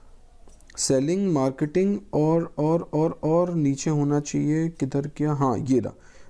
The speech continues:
the societal marketing concept। The marketing concept describes societal का मतलब होता है the problem like environmental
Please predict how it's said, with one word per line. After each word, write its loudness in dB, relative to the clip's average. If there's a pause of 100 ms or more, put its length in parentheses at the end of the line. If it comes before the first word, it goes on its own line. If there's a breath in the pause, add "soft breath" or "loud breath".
(140 soft breath)
the 2 (140)
societal 0
marketing 0
concept। -2 (840 loud breath)
The -2
marketing -2
concept 0
describes 0
societal 2
का 0
मतलब 0
होता 0
है 2
the 0 (100)
problem 0
like 0
environmental 2